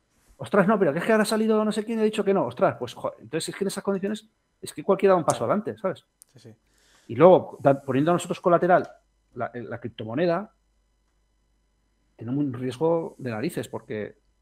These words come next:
Speaker 1: tienes ya el riesgo este de, de, comen-, o sea, de, de, de, de, de hackeo y demás, ¿no? O sea, de que
Speaker 2: Claro.
Speaker 1: te roben las, todo este rollo que hay, que, que a mí me da pánico.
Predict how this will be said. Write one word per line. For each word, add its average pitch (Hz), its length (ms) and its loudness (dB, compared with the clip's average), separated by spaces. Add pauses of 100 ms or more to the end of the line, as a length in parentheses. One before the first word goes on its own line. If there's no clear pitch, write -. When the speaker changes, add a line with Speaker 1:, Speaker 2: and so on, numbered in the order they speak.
(120)
Speaker 1:
tienes 117 180 -10
ya 135 100 -2
el 135 40 0
riesgo 135 240 -6
este 165 220 -4
de, 120 540 -2
de, 110 680 -10 (420)
comen-, 104 300 -14 (100)
o - 40 -20
sea, - 200 -10 (760)
de, 107 180 -4
de, 107 160 -6
de, 107 160 -6
de, 107 140 -6
de 104 140 -8
hackeo 147 420 0
y 131 80 2
demás, 131 280 2
¿no? 156 60 -4
O - 20 -4
sea, 131 140 -2
de 117 60 -2
que 113 60 -4
Speaker 2:
Claro. 120 120 -8
Speaker 1:
te 110 100 -8
roben 120 240 -4
las, 113 220 -6 (240)
todo 120 140 -4
este 123 160 -8
rollo 131 280 -2
que 131 120 0
hay, 151 160 0
que, 123 160 -6
que 104 260 -8
a 104 80 -6
mí 110 120 -10
me 123 120 -4
da 123 100 0
pánico. 131 380 -2